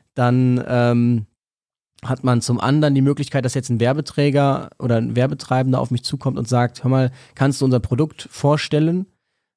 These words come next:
ähm, oder in irgendeiner Form bewerben?“ Dann, ähm, sage ich, „Okay, ich mache ein Video“, und dann sagen die, „Okay, kannst du es auf deinem Kanal einmal hochladen, bitte?“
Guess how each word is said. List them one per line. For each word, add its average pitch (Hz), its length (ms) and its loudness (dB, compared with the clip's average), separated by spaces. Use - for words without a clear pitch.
ähm, 131 400 4
oder 127 180 2
in 123 60 0
irgendeiner 139 320 0
Form 127 260 2
bewerben?“ 165 720 0
Dann, 127 400 2
ähm, 123 580 -2
sage 123 160 0
ich, 123 60 0
„Okay, 135 160 -2
ich 120 100 0
mache 120 180 0
ein 104 100 0
Video“, 165 320 2
und 156 100 2
dann 123 160 2
sagen 120 160 0
die, 120 80 0
„Okay, 127 220 -4
kannst 127 220 -6
du 127 40 -8
es - 20 -6
auf 110 60 -10
deinem 110 260 -4
Kanal 107 280 -4
einmal 107 180 -2
hochladen, 139 460 0
bitte?“ 151 280 -2